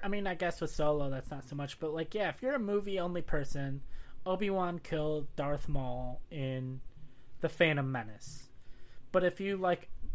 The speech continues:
the more expanded canon, then you know Obi-Wan killed Darth Maul, like,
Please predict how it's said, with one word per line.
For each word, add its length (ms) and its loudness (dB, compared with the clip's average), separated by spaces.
the 200 4
more 220 6
expanded 560 2
canon, 320 0
then 220 -2
you 120 -4
know 360 -4
Obi-Wan 480 -4
killed 320 -8
Darth 320 -6
Maul, 420 -4
like, 280 -6